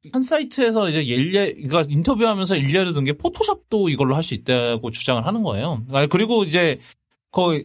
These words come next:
이제 그 프레젠테이션에서 또 다른 그 뭐지? 이-, 그러니까 얘-, 얘네가 이제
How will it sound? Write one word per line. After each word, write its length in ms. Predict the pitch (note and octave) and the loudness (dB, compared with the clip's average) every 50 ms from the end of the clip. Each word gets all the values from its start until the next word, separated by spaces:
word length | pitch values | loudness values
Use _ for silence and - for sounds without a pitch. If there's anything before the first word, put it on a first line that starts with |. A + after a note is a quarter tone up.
| - | -4
이제 400 | D#3 C#3 C#3 D3 D#3+ D3+ C#3+ C#3 C#3 | -2 -2 2 2 2 2 2 0 0
그 260 | - C#3 B2+ A#2 A2+ | 0 0 2 2 0
프레젠테이션에서 920 | A2+ - B3 B3+ C4 B3 A#3 A#3+ G#3+ G3+ F#3+ F#3+ F3 F3 E3 E3+ E3 D#3 | 0 0 0 0 0 0 2 2 2 2 2 0 0 0 0 0 0 0
또 100 | - A3 | 0 0
다른 300 | G#3+ A#3 A3+ G#3 G3+ D#3 | 0 2 2 0 -2 -2
그 100 | C3 - | -2 0
뭐지? 540 | C#3 C3 B2 G#2 F#2+ A2 G#2 C3+ A3+ D4+ - - _ _ | 0 0 0 -2 -2 -2 -2 -2 -2 -4 -6 -10 _ _
이-, 140 | - - - _ | -20 -20 -20 _
그러니까 340 | - C3 C#3 C3 F3 D#3+ C3+ | -10 -6 -2 0 2 2 2
얘-, 200 | B2 B2+ C#3+ - - | 2 0 -2 -2 -2
얘네가 500 | C#3+ C#3 E3 E3+ D#3+ E3+ E3 D#3+ C#3+ A#2 | 0 0 0 2 2 2 2 2 2 0
이제 140 | A2+ B2+ | -2 -4